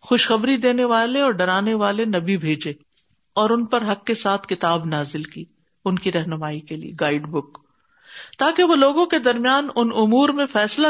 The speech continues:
کر دے جن میں انہوں نے اختلاف کیا۔ تو اصل میں کتاب ہی فیصلہ کرتی ہے کہ صحیح کیا ہے اور غلط کیا ہے۔ اور آپس کی ضد کی وجہ سے اس میں اختلاف ان لوگوں نے کیا جن کو کتاب دی گئی تھی،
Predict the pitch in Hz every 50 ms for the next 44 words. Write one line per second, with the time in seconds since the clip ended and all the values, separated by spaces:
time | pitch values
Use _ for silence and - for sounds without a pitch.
0 | 302 302 233 202 190 180 233 277 320 - - - - - - _ - - 180 165
1 | 226 254 247 233 226 220 202 196 196 202 214 226 240 220 - - 190 175 165 160
2 | 156 151 - - - 165 156 160 165 _ _ _ _ _ _ _ - - 180 190
3 | 185 - 214 214 220 226 226 220 196 - 196 190 202 202 185 233 254 262 - 190
4 | 175 165 - - 165 160 - 160 151 - - - 165 170 170 - _ _ _ _
5 | _ _ _ _ _ _ _ - 190 - - 208 180 196 202 190 - 185 180 175
6 | 165 175 185 175 165 160 160 156 165 165 - - - - 151 147 151 175 - _
7 | _ _ _ _ - - - - - - - - - 294 294 277 254 269 285 -
8 | 359 339 - - 311 285 214 220 294 330 320 294 294 320 269 247 240 226 254 262
9 | 254 - - 190 170 - - 214 214 - - 233 240 233 - 196 190 - - -
10 | 208 196 196 202 233 262 - - 262 320 349 339 370 359 349 359 359 349 349 349
11 | - 214 175 156 143 147 - - - - - - _ - 202 233 277 302 - 370
12 | 349 359 339 330 - 277 294 311 294 269 214 202 247 285 320 320 - 285 254 214
13 | - - 180 160